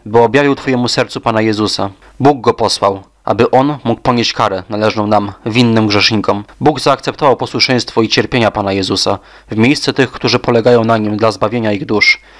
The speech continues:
I w momencie, w którym grzesznik wierzy w Pana Jezusa, zyskuje przebaczenie z jego wszystkich grzechów. Gdy zatem zostaje pojednany z Bogiem przez wiarę w Pana Jezusa i uzyskał przebaczenie swoich grzechów,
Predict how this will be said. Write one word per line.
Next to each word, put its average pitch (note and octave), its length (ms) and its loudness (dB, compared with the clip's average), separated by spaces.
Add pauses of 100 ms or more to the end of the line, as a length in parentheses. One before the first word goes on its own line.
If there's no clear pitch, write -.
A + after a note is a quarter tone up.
(120)
I B2 100 0
w A2 60 -2
momencie, B2 480 0 (100)
w - 60 -18
którym A#2+ 220 0
grzesznik B2+ 340 0
wierzy A#2 280 2
w - 40 -8
Pana G#2+ 200 -2
Jezusa, G#2 480 -4 (240)
zyskuje A#2+ 380 4
przebaczenie A#2 580 -2
z G2 40 -8
jego G#2+ 180 -4
wszystkich A#2+ 360 -6
grzechów. G2+ 480 0 (180)
Gdy B2+ 180 4
zatem B2 360 0 (420)
zostaje A#2+ 340 0
pojednany B2+ 500 2
z G2+ 60 -6
Bogiem G2+ 440 -2
przez G#2 240 -2
wiarę A#2 300 0
w - 60 -16
Pana G#2 220 -2
Jezusa G2+ 480 -2 (160)
i B2 80 6
uzyskał B2 380 4
przebaczenie B2 500 -2
swoich A#2 320 0
grzechów, A#2+ 540 -2